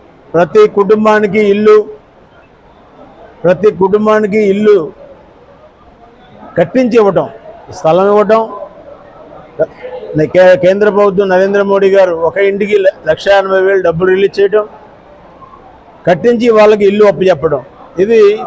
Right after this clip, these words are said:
ప్రతి కుటుంబానికి ఇంటి యొక్క కళ, అది దాదాపుగా నెరవేరుతున్నటువంటి సమయం.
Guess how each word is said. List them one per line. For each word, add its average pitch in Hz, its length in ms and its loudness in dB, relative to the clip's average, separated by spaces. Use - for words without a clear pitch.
ప్రతి 180 220 0
కుటుంబానికి 208 880 0
ఇంటి 190 260 -2
యొక్క 214 240 0
కళ, 165 320 0
అది 185 200 2
దాదాపుగా 202 560 2
నెరవేరుతున్నటువంటి 180 880 0
సమయం. 143 340 -4